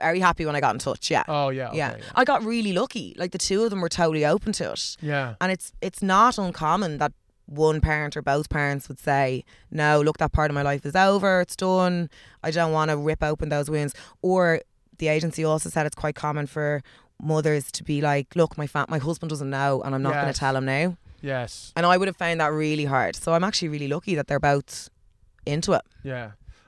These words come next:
Speaker 2: Okay, so then you and P J, in the midst of all this, decide to turn it all into a, a show.
Speaker 1: Yes.
Speaker 2: What was it called?
Speaker 1: Separated at Birth.
Speaker 2: Oh, Separated at Birth. Yeah,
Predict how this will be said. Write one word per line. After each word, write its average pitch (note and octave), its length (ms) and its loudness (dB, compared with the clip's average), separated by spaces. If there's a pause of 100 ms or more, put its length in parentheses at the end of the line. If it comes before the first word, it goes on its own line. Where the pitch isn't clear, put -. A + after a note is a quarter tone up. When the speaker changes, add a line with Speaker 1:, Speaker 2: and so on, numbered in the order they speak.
Speaker 2:
Okay, D3+ 280 0
so D3+ 160 -4
then D#3+ 400 -4 (580)
you D3+ 220 -10
and D3 120 -8
P D3 200 -8
J, C3 200 -8
in B2+ 120 -8
the C3 40 -6
midst D3 260 -8
of C3 100 -12
all C3 100 -4
this, B2 160 -8
decide B2+ 380 -8
to B2 80 -12
turn C#3 180 -6
it B2+ 100 -4
all B2+ 120 -4
into A#2 300 -8
a, A2+ 120 -8 (380)
a A#2 60 -16
show. G2 440 -10 (180)
Speaker 1:
Yes. D#3 300 0
Speaker 2:
What D#3 80 -4
was F#3+ 100 -2
it G#3+ 60 -8
called? A#3+ 260 -12 (160)
Speaker 1:
Separated D#3+ 500 2
at C#3+ 100 0
Birth. - 400 -2
Speaker 2:
Oh, D3+ 140 0
Separated E3 460 -6
at B2+ 80 -8
Birth. C3 280 -4
Yeah, C#3 160 -8